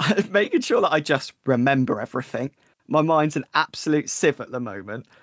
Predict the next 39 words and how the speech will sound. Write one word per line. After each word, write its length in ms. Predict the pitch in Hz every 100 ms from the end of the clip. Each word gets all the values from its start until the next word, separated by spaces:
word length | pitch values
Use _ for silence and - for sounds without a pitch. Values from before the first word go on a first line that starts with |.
| _
So 200 | - 135
just 260 | 131 170 170
making 420 | 170 170 - 156
sure 360 | - 156 135
there 160 | 127 135
wasn't 440 | 139 143 147 139
things 380 | - 156 135 131
like, 160 | 131 127 - - -
I, 160 | 156 -
I, 200 | 160 156 -
I 60 | 160
mean, 200 | 156 156
lit-, 160 | 180 _ -
literally 720 | 170 175 - 147 135 139 -
six 300 | - - -
A 120 | 143 139
M 120 | 135
in 80 | 135
the 60 |
morning, 360 | 143 147 131 117
I 80 | 120
was 100 | 135
printing 280 | 240 185 156
out 140 | -
score 260 | - 202 175
sheets 460 | - 113 - - _ -
'cause 140 | 147
I 100 | 143
ticked 280 | 143 214 -
everything 360 | 147 135 135 135
else 260 | 139 -
off 180 | - -
and 120 | 127
hadn't 240 | 139 143 -
put 160 | -
that 120 | 147
on 120 | - 135
my 80 |
checklist. 640 | 139 185 - 151 151 -